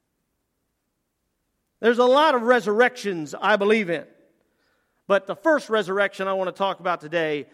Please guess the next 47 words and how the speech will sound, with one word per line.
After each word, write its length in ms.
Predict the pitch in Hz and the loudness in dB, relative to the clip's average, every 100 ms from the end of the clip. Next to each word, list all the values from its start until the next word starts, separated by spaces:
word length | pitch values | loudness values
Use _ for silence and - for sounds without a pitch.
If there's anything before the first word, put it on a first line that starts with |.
| _ - | _ -10
is 300 | 147 151 135 | -8 -6 -10
why 600 | 139 143 156 147 135 139 - | -10 -4 -2 -2 -4 -14 -14
we're 200 | 139 127 | -14 -12
here, 220 | 135 143 | -12 -12
the 80 | 131 | -10
resurrection 540 | 143 127 143 143 139 | -12 -10 -10 -10 -16
of 100 | 120 | -20
Jesus. 500 | 123 143 120 117 - _ _ _ _ _ _ _ - | -16 -16 -16 -20 -20 _ _ _ _ _ _ _ 0
And 120 | 226 | 0
this 140 | 339 | 0
is 60 | 277 | -2
where 160 | 294 | -4
Jesus 400 | 208 294 247 240 | -2 -4 -4 -6
makes 260 | 214 262 254 | -2 -2 0
one 140 | 269 | -2
of 40 | 262 | -2
the 80 | 226 | -4
cla-, 540 | - 277 320 285 302 | 0 2 2 -2 -8
craziest 520 | - 320 320 311 285 | -2 -2 0 -4 -6
claims 500 | - 277 269 269 262 | -2 0 2 0 -2
in 180 | 220 254 | 0 2
all 300 | 254 247 240 | 4 2 2
of 80 | 214 | -2
Scripture. 480 | - 226 - 160 165 | -4 -4 -4 -6 -4
This 180 | 262 254 | -4 -6
is 140 | 208 | -8
in 100 | 202 | -4
John 240 | 196 185 | -2 -2
chapter 320 | 170 170 151 - | -2 -2 -4 -6
two. 280 | 185 247 262 _ _ - | -6 -6 -8 _ _ 0
After 420 | 233 339 330 320 | 4 4 2 -2
he 200 | 254 285 | -2 -2
shows 360 | - 285 254 214 | 2 4 4 2
up 140 | 254 | -2
at 80 | 220 | -4
the 60 | |
temple, 320 | - 214 175 185 | -6 -2 -2 -2
he 80 | |
does 180 | 302 330 | 2 2
this 140 | 302 254 | 0 -8
a 60 | |
couple 260 | 254 254 240 | -4 -4 -4
of 60 | |
times 400 | - 220 165 147 - _ - | 0 0 0 -4 -16 _ -4
in 140 | 196 | -4
his 120 | 175 | -4
ministry, 400 | 175 175 143 143 | -4 -4 -6 -14